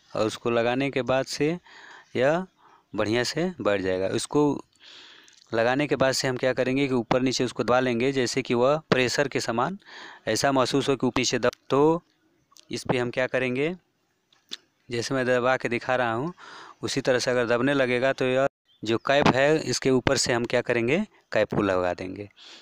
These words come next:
कैप को लगाने के बाद यह जो है लॉक है उसको, लॉक को उसमें हम लगा करके बढ़िया से बैठा देंगे।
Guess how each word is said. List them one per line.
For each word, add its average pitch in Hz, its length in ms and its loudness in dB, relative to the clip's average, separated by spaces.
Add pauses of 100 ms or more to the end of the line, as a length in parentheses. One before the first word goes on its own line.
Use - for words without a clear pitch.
(120)
कैप 123 160 2
को 131 100 2
लगाने 120 320 2
के 123 80 -4
बाद 117 220 2
यह 117 180 4
जो 110 160 2
है 143 240 2 (540)
लॉक 113 300 2
है 135 160 2
उसको, 143 260 -4
लॉक 110 240 0
को 160 260 -4 (480)
उसमें 110 260 -2
हम 104 120 0
लगा 107 220 2
करके 113 320 -2 (220)
बढ़िया 101 280 0
से 170 240 -4 (300)
बैठा 95 320 -4
देंगे। 92 320 -10